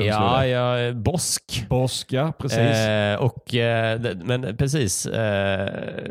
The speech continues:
Speaker 1: f-, för er då som har sett filmen, <laughs> bara sådär som, eh, länge för mig känd som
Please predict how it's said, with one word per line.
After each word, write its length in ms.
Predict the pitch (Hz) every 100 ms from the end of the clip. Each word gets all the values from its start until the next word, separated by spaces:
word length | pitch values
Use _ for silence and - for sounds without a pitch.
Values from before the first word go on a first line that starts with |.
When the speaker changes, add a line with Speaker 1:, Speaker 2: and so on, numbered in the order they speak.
| - - -
Speaker 1:
f-, 240 | - - -
för 160 | 135
er 320 | 135 120 120 120
då 160 | 135 117
som 120 | 113
har 80 | 107
sett 300 | 123 - -
filmen, 300 | 135 131 131 98 85 -
<laughs> 260 | - - 123
bara 200 | 120 107
sådär 240 | - 117
som, 220 | 101 110 92 170 - -
eh, 1200 | - 104 101 101 98 - - - - - - - - - 208 - 220 214 196 165 _ _ _ - -
länge 480 | 147 180 147 127
för 120 | 113 147
mig 220 | 147 117
känd 320 | - 120 104
som 300 | 113 101